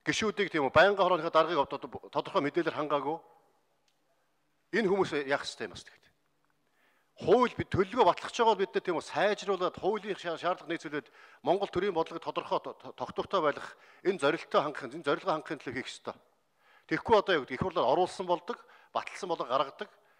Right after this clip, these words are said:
Ийм одоо, тийм үү, оо, нэг хэлбэрийн төдий пармал ийм төлөвлөгөө байж болохгүй. Тийм болохоор төсвийн хүрээний мэдээлэл дээр ажлын хэсэг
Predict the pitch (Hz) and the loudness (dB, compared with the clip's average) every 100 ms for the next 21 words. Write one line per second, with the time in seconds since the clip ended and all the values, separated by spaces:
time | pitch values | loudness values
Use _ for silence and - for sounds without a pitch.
0 | _ - 185 220 170 165 151 135 104 - | _ -4 -2 0 -2 -2 -4 -4 -4 -10
1 | _ _ _ _ _ - 143 196 147 - | _ _ _ _ _ -2 2 2 0 -6
2 | 165 - 190 135 - 131 135 156 190 151 | -8 -4 -4 -4 -6 -6 -4 0 2 0
3 | 143 127 131 127 131 113 104 - - 104 | -4 -8 -12 -8 -6 -6 -8 -16 -10 -8
4 | 101 - _ _ _ _ - 214 185 185 | -8 -12 _ _ _ _ 2 4 2 -4
5 | 147 - 202 175 170 147 160 - 139 131 | -8 -6 -2 -2 -2 -6 -8 -8 -8 -6
6 | 147 | -10